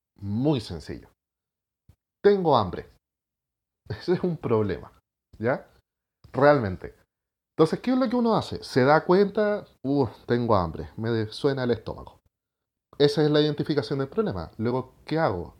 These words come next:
Eh, genero un plan de acción. "Me voy a comer un pan con jamón". Ese es mi plan.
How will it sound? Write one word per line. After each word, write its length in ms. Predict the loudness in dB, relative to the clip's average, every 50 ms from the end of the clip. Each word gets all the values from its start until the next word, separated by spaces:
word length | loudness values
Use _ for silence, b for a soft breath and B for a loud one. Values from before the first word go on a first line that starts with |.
| _ -8
Eh, 240 | -8 -6 -6 -8 -8
genero 300 | -4 -4 -2 -2 -2 -4
un 60 | -4
plan 180 | -4 -4 -4 -4
de 60 | -6
acción. 320 | -8 -4 -4 -4 -4 -6 -12 _ _ _ _ _ b b b b b b
"Me 100 | -8 -4
voy 120 | -2 0 0
a 80 | 0
comer 240 | 0 -2 -2 0 0
un 180 | -2 -2 -4 -8 _ _ _ -4
pan 240 | -2 0 0 -2 -4
con 240 | -6 -2 0 0 0
jamón". 340 | 0 -4 -6 -6 -6 -10 -14 _ _ _ _ _ _ _ _ _ _ _ _ _ _ _ -2
Ese 220 | -2 -2 -2 -2
es 40 | -4
mi 100 | -4 -6
plan. 200 | -8 -10 -12